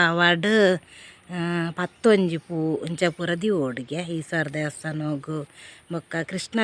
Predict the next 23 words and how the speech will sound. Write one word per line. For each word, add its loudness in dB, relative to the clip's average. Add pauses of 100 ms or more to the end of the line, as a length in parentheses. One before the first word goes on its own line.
ದೇವರೆಗ್ 0
ಉಂದು -4
ಬಾರಿ -2
ಪ್ರಿಯವಾಯಿನ 0
ಪೂಗೆ. -4 (600)
ಮಸ್ತ್ -6 (460)
ಪ್ರೀತಿ 0
ಕೃಷ್ಣ -8 (120)
ದೇವರೆಗ್ -6
ಈ -2
ಪೂ -4
ಪಂಡ. -2 (680)
ಆ, -6
ಕೃಷ್ಣ -6
ದೇವರೆಗ್ಲ -2
ದಿನೋಲ 0 (140)
ದೀದ್ 0 (600)
ನಮ್ಮ, 0 (600)
ನಮನ -2 (320)
ಇಷ್ಟಾರ್ಥ 2
ಇಂಜಿನ 0
ಉಂಡ 0
ಬೇಡುಂಡ 0